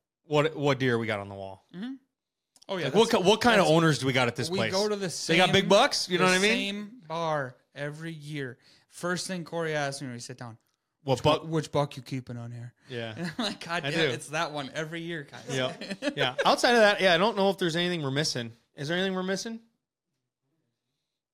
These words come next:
Speaker 1: I mean, I do s-, occasionally look to make sure they're a Tavern League bar, but, I mean, major-,
Speaker 2: Oh,
Speaker 1: almost all of them are.
Speaker 2: electric roulette machines or, uh, gambling machines, if you're into that.
Speaker 1: Yeah, a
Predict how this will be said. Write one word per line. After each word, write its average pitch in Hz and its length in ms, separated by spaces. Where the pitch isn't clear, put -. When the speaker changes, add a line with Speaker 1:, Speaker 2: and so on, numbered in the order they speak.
Speaker 1:
I 190 40
mean, 208 140
I 226 120
do 202 140
s-, 190 180
occasionally 151 420
look 135 220
to 123 120
make 131 140
sure 131 160
they're 117 140
a 110 40
Tavern 127 600
League 113 320
bar, 113 280
but, 123 140
I 135 60
mean, 117 300
major-, 120 380
Speaker 2:
Oh, 175 320
Speaker 1:
almost 123 360
all 110 180
of 127 60
them 147 60
are. 135 120
Speaker 2:
electric 139 320
roulette 123 360
machines 127 440
or, 120 160
uh, 117 160
gambling 120 340
machines, 123 360
if 123 120
you're 120 80
into 120 140
that. 127 240
Speaker 1:
Yeah, 220 260
a 139 40